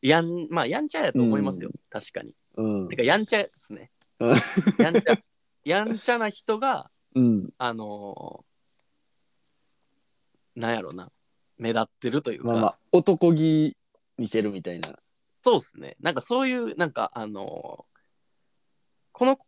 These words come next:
Speaker 1: 言葉が合ってるかわかんないですけど、
Speaker 2: うん。
Speaker 1: ちょっと異質なカルチャーというか、
Speaker 2: うんうんうんうん。
Speaker 1: 都会的なそのカルチャーでイケてる人と、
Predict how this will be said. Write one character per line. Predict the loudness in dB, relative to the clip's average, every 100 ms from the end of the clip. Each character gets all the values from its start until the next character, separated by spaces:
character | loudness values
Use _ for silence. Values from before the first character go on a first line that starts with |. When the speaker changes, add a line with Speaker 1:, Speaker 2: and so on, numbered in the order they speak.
| _
Speaker 1:
言 | -4 0
葉 | 2
が | 0
合 |
っ | -2
て |
る | -4
か | -2
わ |
か | -4
ん | -6
な | -8
い |
で |
す | -8
け | -10
ど、 | -6 -6
Speaker 2:
う |
ん。 | -8 -10 -18 _
Speaker 1:
ち | -4
ょ |
っ |
と | -2
異 | -2
質 | -2 -4 -2
な | -2
カ | 0 -2
ル | -2
チ | -6
ャ |
ー | -8
と | -12
い |
う | -10
か、 | -8 -6
Speaker 2:
う | -2
ん |
う | -2 0 -2
ん | -2
う | -2
ん | -4
う | -6 -10
ん。 | -12 -20 _ _ _ _ _ _ -14
Speaker 1:
都 | 0
会 | 4 4
的 | 2 -2 4
な | 4
そ | 4 -2
の | -4
カ | 0
ル | 0
チ | 0 -4
ャ | -4
ー |
で | -6 -8
イ |
ケ | -2 -2
て | 0
る | -2
人 | -4 -10
と、 | -8 -8 -8 -12